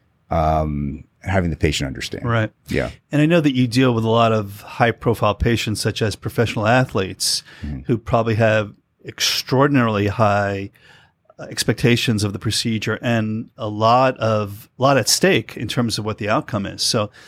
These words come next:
Speaker 2: tell us a little bit how you handle those f-, type of folks.
Speaker 1: Right. So when you're dealing with a, uh, professional athlete, especially a local professional, and football player is a local professional,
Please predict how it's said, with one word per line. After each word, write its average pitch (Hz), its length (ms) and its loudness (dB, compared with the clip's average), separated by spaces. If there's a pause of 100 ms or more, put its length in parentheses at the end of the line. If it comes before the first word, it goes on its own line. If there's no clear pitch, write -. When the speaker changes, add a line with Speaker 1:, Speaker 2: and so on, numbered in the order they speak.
(260)
Speaker 2:
tell 151 120 2
us - 120 -2
a 151 40 2
little 131 80 2
bit 123 120 2
how 120 140 2
you 113 140 2
handle 104 640 -2
those 113 400 0
f-, - 160 -16
type - 220 -6
of 98 60 -14
folks. - 440 -12 (340)
Speaker 1:
Right. 73 460 -14
So 95 440 0 (440)
when 98 160 -2
you're 101 100 2
dealing 120 460 4
with 104 280 2
a, 95 320 2
uh, 90 160 0
professional 92 1000 -2
athlete, 87 720 -2
especially 92 400 -4
a 80 80 -2
local 95 640 2 (280)
professional, 92 840 0
and 73 180 -8
football 104 460 2
player 95 340 2
is 82 100 0
a 87 60 -2
local 92 260 0
professional, 87 680 -4